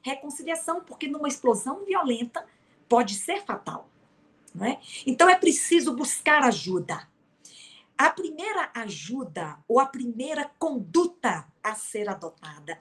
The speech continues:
e não há uma fórmula diferente, não há uma fórmula mágica, mas uma fórmula única. Primeiro é preciso romper com o silêncio. O maior obstáculo para se combater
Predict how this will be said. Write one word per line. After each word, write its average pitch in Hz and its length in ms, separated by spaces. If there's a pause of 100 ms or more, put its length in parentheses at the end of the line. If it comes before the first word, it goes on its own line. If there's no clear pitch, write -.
(120)
e 311 100
não 320 240
há 294 100
uma 311 200
fórmula 247 720
diferente, 175 960 (720)
não 247 180
há 269 60
uma 285 160
fórmula 240 500
mágica, 220 560
mas 226 220
uma 240 140
fórmula 247 560
única. 254 600 (580)
Primeiro 294 480
é 320 60
preciso 254 640 (220)
romper 339 600 (160)
com 285 120
o 247 40
silêncio. - 580
O 196 40
maior 214 320
obstáculo 285 640
para 247 140
se 233 140
combater 208 640